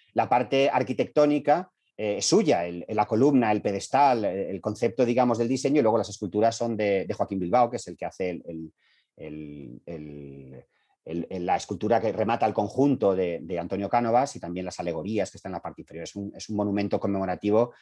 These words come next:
realmente interesante, pero mucho más discreto que su obra más célebre. O sea, a Grases Riera se le conoce fa-, fundamentalmente por tres obras.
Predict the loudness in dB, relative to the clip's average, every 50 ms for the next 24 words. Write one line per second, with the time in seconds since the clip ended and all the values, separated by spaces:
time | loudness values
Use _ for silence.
0 | _ _ _ _ _ _ _ _ 0 2 2 4 4 2 2 2 4 4 4 2
1 | 2 2 0 2 2 2 2 2 2 2 2 2 2 2 2 2 0 -2 -2 0
2 | -2 0 2 0 0 0 -2 0 4 4 6 6 6 4 2 0 2 2 4 4
3 | 4 2 -2 -6 -10 -10 -10 -8 -4 -4 -4 0 0 0 2 4 4 6 6 6
4 | 4 2 -2 _ _ _ _ _ _ _ 0 2 2 4 4 2 4 2 2 2
5 | 2 2 0 0 0 0 2 2 2 2 2 0 0 2 2 2 2 2 2 2
6 | 0 0 -2 -2 0 2 2 2 2 2 -2 -4 -10 -18